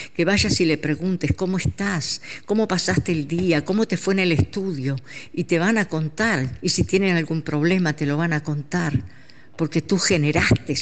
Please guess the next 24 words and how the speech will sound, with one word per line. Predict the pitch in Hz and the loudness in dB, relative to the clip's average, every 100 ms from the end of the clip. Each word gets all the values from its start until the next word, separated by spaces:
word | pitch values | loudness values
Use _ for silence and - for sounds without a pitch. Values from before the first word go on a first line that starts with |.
| - - | -6 -4
eso | 156 - - | -2 0 0
en | 135 | -2
el | 135 - | -4 -4
corazón | 143 131 - 147 | -2 -2 -2 0
de | 139 | 2
ellos, | 139 135 | 2 0
esa | - 139 | -2 -2
confianza. | 151 135 156 143 139 127 - - - - - - - - | -4 -4 0 2 2 -4 -8 -12 -16 -20 -20 -20 -18 -6
Entonces, | 151 151 190 220 - 165 - - - - - | -6 2 2 2 2 0 -2 -8 -18 -20 -6
tu | 175 180 | 2 2
hijo | 175 - 135 139 - - - - | 2 -2 -6 -8 -12 -20 -16 -4
te | 156 | -2
va | 165 | 0
a | |
contar | 165 160 160 151 | -2 -2 0 0
a | 143 | 0
ti | - 170 - - | 2 2 0 -4
antes | 143 139 139 | -4 -2 -4
que | - | 0
al | 143 | 0
amigo | 139 160 175 151 | 2 4 4 2
o | 131 131 | 2 2
al | |
vecino. | 127 135 - 139 139 | 2 2 2 0 0